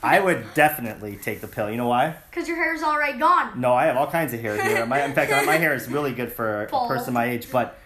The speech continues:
Speaker 1: you know why I would take it?
Speaker 2: Why?
Speaker 1: 'Cause there's hair plugs. I could always be bald and put fake hair in.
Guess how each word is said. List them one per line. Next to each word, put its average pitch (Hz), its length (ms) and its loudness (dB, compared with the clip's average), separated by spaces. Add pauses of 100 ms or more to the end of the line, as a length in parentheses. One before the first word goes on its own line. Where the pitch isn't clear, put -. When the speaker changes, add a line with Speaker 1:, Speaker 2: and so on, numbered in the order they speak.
(100)
Speaker 1:
you 127 80 -6
know 131 100 0
why 123 340 2
I 117 180 -6
would 131 180 -6
take 139 200 -6
it? 175 200 -6
Speaker 2:
Why? 202 380 -10
Speaker 1:
'Cause 110 180 -4
there's 110 160 -6
hair 120 160 -6
plugs. - 440 -12 (460)
I - 40 -18
could 123 140 -4
always 143 400 0
be 135 100 -4
bald 131 380 0
and 113 280 -8 (320)
put - 200 -8
fake 131 200 -6
hair 92 380 -8 (320)
in. 110 180 -6